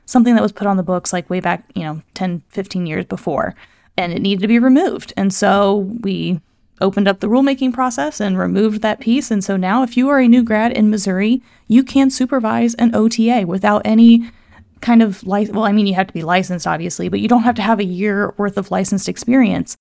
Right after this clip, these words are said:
because it was a burdensome law. And so you're welcome. <laughs> Congratulations. Advocacy that happened on your behalf that you are benefiting from now that I wish I had had when I was a new grad, but I was more than happy to do the work to support,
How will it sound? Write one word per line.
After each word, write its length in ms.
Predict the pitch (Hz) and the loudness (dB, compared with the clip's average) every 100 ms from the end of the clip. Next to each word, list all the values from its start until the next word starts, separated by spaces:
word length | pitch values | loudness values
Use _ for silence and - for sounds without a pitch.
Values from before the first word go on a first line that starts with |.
| - | -6
because 240 | 226 247 | -2 0
it 40 | 254 | 0
was 100 | 262 | -2
a 40 | |
burdensome 460 | 233 247 262 254 220 | 0 0 2 4 4
law. 240 | 202 240 | 2 0
And 180 | 175 185 | 0 -2
so 400 | - 208 202 208 _ _ _ _ _ _ _ - | 0 2 2 0 _ _ _ _ _ _ _ 0
you're 140 | 240 | 2
welcome. 460 | 262 302 254 190 185 | 4 4 2 2 -2
<laughs> 20 | - | 0
Congratulations. 920 | 277 285 294 294 294 285 277 220 185 | 4 6 6 4 4 4 2 0 0
Advocacy 460 | - 233 240 247 254 | 2 2 0 -2 0
that 140 | 226 | 2
happened 280 | 220 220 226 | 2 2 0
on 120 | 202 | 0
your 100 | 208 | 0
behalf 400 | 202 190 190 185 | 0 0 0 -2
that 120 | 202 190 | -4 -2
you 140 | 190 | -2
are 80 | 190 | 0
benefiting 500 | 185 190 196 180 185 | 0 0 -2 -4 -4
from 240 | - 170 | -4 -6
now 300 | 175 160 - - _ _ _ - | -6 -6 -6 -10 _ _ _ -4
that 160 | 214 196 | 2 4
I 120 | 196 | 4
wish 200 | 190 196 | 2 0
I 80 | 185 | 0
had 180 | 175 | -2
had 360 | 175 160 156 165 - | -2 -4 -4 -10 -12
when 220 | 185 185 | -6 -4
I 160 | 175 175 | -2 -4
was 120 | 180 | -4
a 40 | 185 | -6
new 140 | 175 | -4
grad, 280 | 190 170 165 | -2 -2 0
but 140 | 165 | -4
I 80 | 165 | -4
was 160 | 180 202 | -2 2
more 160 | 220 | 2
than 100 | 214 | 2
happy 260 | 196 190 185 | 0 -2 -4
to 80 | 165 | -6
do 380 | 180 160 156 - | -6 -4 -6 -8
the 480 | 190 180 117 110 - _ _ _ | -6 -6 -4 -6 -10 _ _ _
work 400 | 185 196 269 - _ | -2 2 2 -2 _
to 200 | - 208 | -2 0
support, 640 | 175 - - 180 147 - | 0 -4 -2 -2 -2 -4